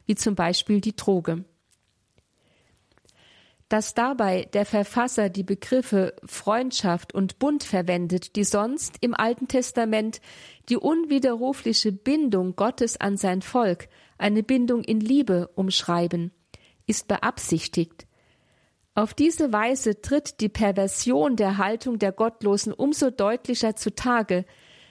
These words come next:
denn während dem Gläubigen als Freund und Bundespartner des ewigen Gottes die Würde der Unvergänglichkeit verheißen ist, zwei dreiundzwanzig, besteht die Würde des Gottlosen, der quasi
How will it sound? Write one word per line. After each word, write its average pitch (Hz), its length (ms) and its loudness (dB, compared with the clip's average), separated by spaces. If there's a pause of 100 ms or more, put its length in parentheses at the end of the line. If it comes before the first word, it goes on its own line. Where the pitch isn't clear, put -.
(360)
denn 233 180 2
während 220 420 0
dem 202 120 2
Gläubigen 220 800 2
als 190 260 -2
Freund 247 460 0
und 202 240 -2
Bundespartner 220 840 0
des 202 220 -2
ewigen 220 920 -2
Gottes 208 460 -2 (340)
die 220 200 2
Würde 294 320 2
der 233 200 -2
Unvergänglichkeit 190 1040 -2
verheißen 185 560 0
ist, - 360 -4
zwei 185 260 0
dreiundzwanzig, 185 960 -4 (760)
besteht 233 420 0
die 208 180 2
Würde 285 280 4
des 190 300 0
Gottlosen, 208 640 0
der 196 140 0
quasi 220 640 -2